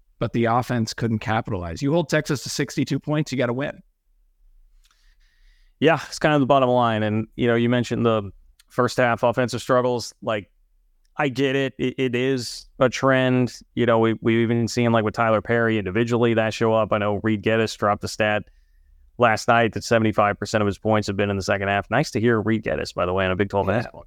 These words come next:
Speaker 2: game. A little,
Speaker 1: Yeah.
Speaker 2: cool little blast in the past. Um, <laughs> and working a nice little positive there. But I, I do think, to me, I kinda just, I,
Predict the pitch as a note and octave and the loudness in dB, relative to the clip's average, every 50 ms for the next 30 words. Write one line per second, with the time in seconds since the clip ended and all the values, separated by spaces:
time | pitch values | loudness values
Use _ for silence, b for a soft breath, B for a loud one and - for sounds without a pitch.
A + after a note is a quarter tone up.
0 | - _ E2+ F2 G#2 A2+ G#2 - - _ - F#2 F#2 F2+ F#2 - - D3+ E3+ E3+ | -20 _ -18 -14 -14 -14 -14 -16 -16 _ -10 -8 -6 -6 -6 -6 -2 -2 0 2
1 | B2+ G#2+ G2 F#2 F#2 F2 G2+ G2 F#2+ G2+ - - F2+ - - _ - G#2 - - | 2 2 0 0 0 0 2 0 0 0 -4 -8 -14 -16 -18 _ -20 -20 -20 -20
2 | - - - - - - - - - - - - A#2 A#2 A#2 A#2 A2+ A#2 A2+ - | -20 -20 -20 -20 -20 -20 -20 -20 -20 -8 -2 0 2 2 4 2 2 0 -4 -6
3 | _ - - - - C#3 C3+ B2 C#3+ C3+ A#2+ - F3 C#3 C3+ A#2+ B2 A#2+ A#2+ A#2+ | _ -20 -8 -2 0 0 2 2 2 2 2 2 2 2 2 4 2 2 2 0
4 | - B2+ A#2+ A2 F#2+ A2+ A2 A2 A2 G#2+ G#2+ G#2+ G2+ A2 A2 G#2+ G2+ A#2 A#2 A#2+ | 0 0 0 0 2 4 4 4 2 2 -2 -2 -2 -2 -2 0 -2 -2 -2 -2
5 | C3 B2+ - B2 C3 C#3 B2 - D#3 F3 E3 - - C#3+ C#3 C3 A2 - - - | -4 -4 -4 -2 -4 -2 0 0 2 2 2 2 0 0 0 -2 -4 -6 -12 -20
6 | _ _ _ _ _ _ _ _ _ _ _ _ _ _ _ _ - - - E3 | _ _ _ _ _ _ _ _ _ _ _ _ _ _ _ _ -6 -2 0 2
7 | F3 F#3 F3 D#3+ - - C#3+ D3+ B2+ - D3+ D3+ D3 C3+ B2 B2 - - - C3 | 2 2 2 2 0 0 -2 -2 0 0 0 2 2 2 2 0 -2 -2 -2 -2
8 | C3 C3 B2+ | -2 -2 -2